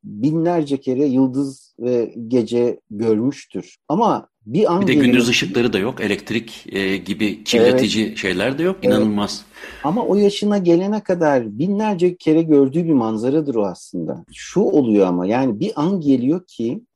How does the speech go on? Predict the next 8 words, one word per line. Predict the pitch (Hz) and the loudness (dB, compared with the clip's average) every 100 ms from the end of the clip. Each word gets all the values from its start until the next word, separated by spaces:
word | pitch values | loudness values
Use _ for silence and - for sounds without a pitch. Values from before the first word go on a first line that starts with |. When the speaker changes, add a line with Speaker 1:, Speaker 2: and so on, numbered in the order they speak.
| _ | _
Speaker 1:
o | 160 175 | 0 4
gördüğü | 135 135 143 165 185 | 4 4 4 0 -2
şeyi | 175 - 147 175 | -2 0 0 0
başka | 147 147 - 170 | -2 -4 -2 -4
bir | 156 | -2
şekilde | - 135 113 107 | -6 -6 -6 -2
görüyor. | 98 101 92 85 85 85 _ _ | 0 2 0 0 -4 -6 _ _
Yani | 113 123 123 120 | 2 4 4 0